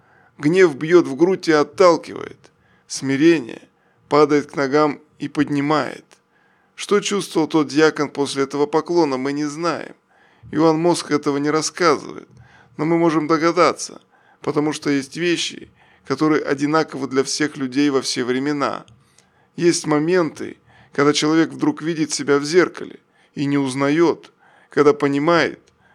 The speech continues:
Вот я кричу, а он кланяется. Вот я обвиняю, а он просит прощения. Что же происходит? Кто здесь велик и кто мал? Второй случай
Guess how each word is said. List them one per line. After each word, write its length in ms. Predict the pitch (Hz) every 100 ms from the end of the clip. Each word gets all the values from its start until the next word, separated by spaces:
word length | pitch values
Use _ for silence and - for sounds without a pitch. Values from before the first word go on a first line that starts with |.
| _
Вот 180 | 143 143
я 100 | 143
кричу, 680 | 139 165 170 - 196 123 - _ _ _ _ -
а 100 | 123
он 180 | 127
кланяется. 840 | 123 135 160 170 127 87 - - - _ _ _ _
Вот 240 | - 143 143
я 140 | 139
обвиняю, 680 | 131 113 139 156 165 117 95 - _ _ _
а 140 | -
он 160 | 123 131
просит 400 | 127 123 - -
прощения. 720 | - 147 - 175 147 87 85 _ _ _ _
Что 220 | - - 175
же 100 | 180
происходит? 760 | 180 185 175 - 165 - - _ _ _ _ _ _ -
Кто 260 | - 185
здесь 300 | 151 120 -
велик 440 | 139 151 135 - - _ _ _
и 60 |
кто 280 | 127 - 143
мал? 460 | 135 151 135 87 - _ _ _ _ _ _ _
Второй 440 | - 151 170 190
случай 640 | - 170 139 - 107 95